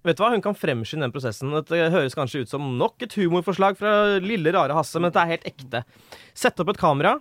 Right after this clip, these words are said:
eh, et skjult kamera i, eh, stuen eller whatever, og en gang, eh, Natasha ikke er hjemme, men Jøkul er hjemme, så prøver du å forføre Jøkul,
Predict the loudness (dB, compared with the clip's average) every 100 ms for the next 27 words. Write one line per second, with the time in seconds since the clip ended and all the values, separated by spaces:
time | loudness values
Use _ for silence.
0 | -6 _ -4 2 4 4 2 0 -2 0
1 | 0 2 2 2 0 -2 0 0 -2 0
2 | 2 4 2 0 -2 -2 0 0 0 2
3 | 2 2 0 -2 -6 -16 -4 2 2 4
4 | 2 2 0 0 -2 -2 -2 -2 -4 -4
5 | -4 -2 -2 0 0 0 -2 -2 -2 -2
6 | 0 -2 -4 -8 -4 -2 -2 -2 0 0
7 | -2 -2 -2 -2 -4 -10 -4 -2 -2 -2
8 | -4 -6 _ -20 -4 -2 -2 -2 -8